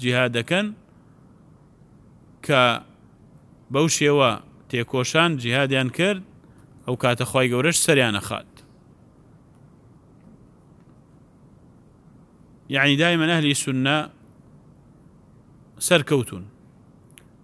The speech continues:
لە کاتی جیهاد بە مەرجەکانی خۆی سەرکەوتون و لە کاتی نەشری علم و داوەش هەر سەرکەوتون. دایمەن حوجەی ئەهلی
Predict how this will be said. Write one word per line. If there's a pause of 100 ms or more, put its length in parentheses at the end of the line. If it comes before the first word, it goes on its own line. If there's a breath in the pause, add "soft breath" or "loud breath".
(160)
لە
کاتی
جیهاد
بە
مەرجەکانی
خۆی
سەرکەوتون (140)
و (100)
لە
کاتی (760 soft breath)
نەشری (100)
علم
و
داوەش (840)
هەر
سەرکەوتون. (1800)
دایمەن
حوجەی
ئەهلی